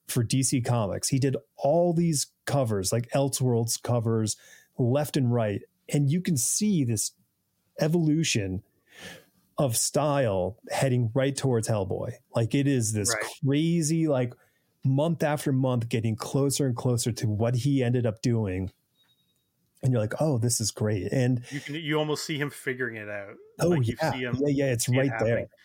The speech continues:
Speaker 2: And
Speaker 1: It's
Speaker 2: were
Speaker 1: right
Speaker 2: you, were you reading his comics back then? Like, so you were dialed in at that
Speaker 1: Oh, yeah,
Speaker 2: time?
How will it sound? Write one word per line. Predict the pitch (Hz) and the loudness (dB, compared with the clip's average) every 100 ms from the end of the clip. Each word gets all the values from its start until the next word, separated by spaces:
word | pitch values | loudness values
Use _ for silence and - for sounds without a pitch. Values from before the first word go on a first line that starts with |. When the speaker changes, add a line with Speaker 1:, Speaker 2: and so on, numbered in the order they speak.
| - - | -10 -2
Speaker 2:
And | 160 | 0
Speaker 1:
It's | |
Speaker 2:
were | 165 165 185 | 0 -2 -2
Speaker 1:
right | 220 | -4
Speaker 2:
you, | 208 - _ _ | -6 -14 _ _
were | 131 | -10
you | 147 190 | -6 -6
reading | 143 139 143 147 143 147 - | -6 -4 -2 -2 -4 -8 -14
his | - 143 123 | -10 -10 -8
comics | - 147 139 | -4 -4 -6
back | - 135 127 | -4 -4 -4
then? | 131 120 120 127 | -8 -6 -6 -6
Like, | 123 | -10
so | - | -8
you | 131 143 | -8 -6
were | 165 | -6
dialed | 135 127 131 123 117 | -4 -2 -2 -4 -8
in | 117 151 190 _ _ | -10 -10 -14 _ _
at | 139 - | -10 -4
that | 143 | 0
Speaker 1:
Oh, | 220 240 | 2 2
yeah, | 226 | 2
Speaker 2:
time? | 269 254 | 2 2